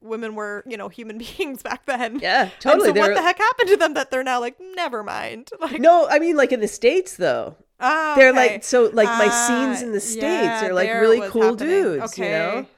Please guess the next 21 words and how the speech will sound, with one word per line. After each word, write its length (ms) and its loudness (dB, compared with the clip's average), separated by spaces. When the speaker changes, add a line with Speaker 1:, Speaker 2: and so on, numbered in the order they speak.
Speaker 1:
Yeah. 580 -12
Speaker 2:
Guys 360 0
who, 280 -8
'cause 120 -6
I'm 140 -2
a 40 -2
music 380 -4
person. 440 -12
I'm 120 -10
ki-, 220 -12
I'm 120 -4
a 60 -4
music 320 -8
snob. 460 -10
You 60 -14
know, 60 -10
I 100 -8
like 300 -10
cool 240 -10
stuff. 420 -12
And 600 -12